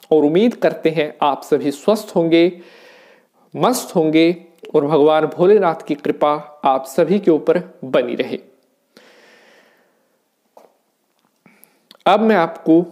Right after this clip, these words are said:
शत्रु मुक्ति का एक ऐसा उपाय बताने जा रहा हूं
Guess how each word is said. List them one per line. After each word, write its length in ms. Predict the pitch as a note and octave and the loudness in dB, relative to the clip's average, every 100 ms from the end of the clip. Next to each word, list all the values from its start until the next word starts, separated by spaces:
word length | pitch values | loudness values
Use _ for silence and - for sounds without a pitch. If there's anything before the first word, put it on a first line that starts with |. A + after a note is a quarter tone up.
| - _ _ _ _ _ _ _ _ _ _ | -12 _ _ _ _ _ _ _ _ _ _
शत्रु 480 | - - F#3+ F#3+ G#3+ | -4 -2 -2 0 2
मुक्ति 480 | G#3+ F3 F3 - F3+ | 4 2 0 -4 -2
का 220 | F3+ B2+ - - _ - - | -2 -4 -6 -18 _ -6 -2
एक 200 | E3+ F3 | 0 0
ऐसा 280 | E3+ F3+ G#3+ | 0 0 0
उपाय 300 | F#3+ D#3 D#3 | 2 2 2
बताने 400 | D3 C#3 C#3 D3 | 2 0 0 0
जा 160 | C#3+ | 0
रहा 200 | C#3+ C#3+ | 0 -2
हूं 240 | D3+ E3 | -6 -6